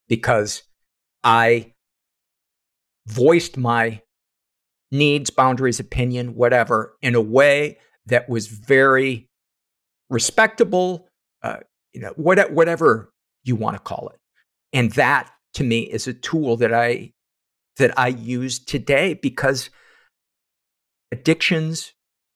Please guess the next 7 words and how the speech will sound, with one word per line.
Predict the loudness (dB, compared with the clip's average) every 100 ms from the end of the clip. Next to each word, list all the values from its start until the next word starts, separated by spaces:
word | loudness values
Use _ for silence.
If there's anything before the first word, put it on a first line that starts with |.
| _ _ _ _ _
intimacy | -4 -4 -2 -4 -4 -2
avoidance, | -2 0 0 0 -6 -14 -18 _ _ _ _ _ _ _ _ _ _ _
the | -8
gasoline | -6 0 2 2 0 -2 -2 -4 -8
for | -2 0
those | 0 -2
things | -6 -8 -8 -14